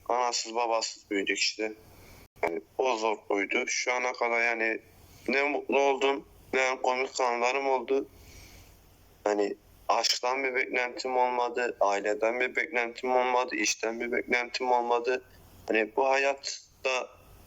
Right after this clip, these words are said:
bir kere bile yüzüm gülmemiştir. Yani, da ve net. Hani bizim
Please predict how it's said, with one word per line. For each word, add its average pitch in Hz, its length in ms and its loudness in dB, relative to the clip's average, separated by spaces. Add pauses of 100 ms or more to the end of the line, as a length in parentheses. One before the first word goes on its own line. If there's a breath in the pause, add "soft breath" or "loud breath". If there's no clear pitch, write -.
(160)
bir 147 180 -2
kere 120 320 -4
bile 117 100 -4
yüzüm 120 340 -2
gülmemiştir. 110 760 -4 (640)
Yani, 113 120 -6 (460)
da 135 160 0
ve 123 160 -2
net. 107 340 -6 (2000)
Hani 110 340 0
bizim 135 360 0